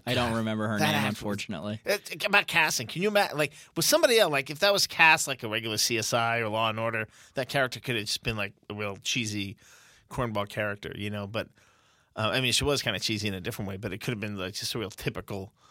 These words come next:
Speaker 1: Right.
Speaker 2: like, "I'm going to cut you from ear," you know?
Speaker 1: Right.
Speaker 2: But, like, but she was like, "I'm gonna cut you," like, uh, it was just so, like, not what you would imagine that character to be, but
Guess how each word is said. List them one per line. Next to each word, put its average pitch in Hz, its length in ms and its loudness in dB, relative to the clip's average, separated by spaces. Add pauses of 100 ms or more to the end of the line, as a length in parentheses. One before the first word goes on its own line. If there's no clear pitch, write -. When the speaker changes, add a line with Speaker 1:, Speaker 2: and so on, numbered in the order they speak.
(180)
Speaker 1:
Right. 123 240 -2
Speaker 2:
like, - 260 -6 (180)
"I'm 101 160 -8
going 101 280 -10
to 113 280 -12 (520)
cut - 340 -2
you 339 140 -10
from 127 260 -8
ear," 208 160 -6
you 175 120 2
know? 160 100 4 (100)
Speaker 1:
Right. 185 220 0
Speaker 2:
But, 131 140 2
like, 127 280 0
but 143 160 -8
she - 80 -4
was 185 100 -8
like, 214 160 -8
"I'm 539 120 -2 (100)
gonna 370 100 2
cut - 240 -4
you," 196 140 4
like, 127 160 0
uh, 139 400 0
it 151 60 -4
was 151 160 2
just 170 200 4 (260)
so, 190 340 6
like, 147 360 2
not 139 440 2
what 127 100 -4
you 127 80 -6
would 120 120 -2
imagine 117 360 0
that 107 160 -4
character 113 380 0
to 98 40 -10
be, 95 200 -8
but - 320 -2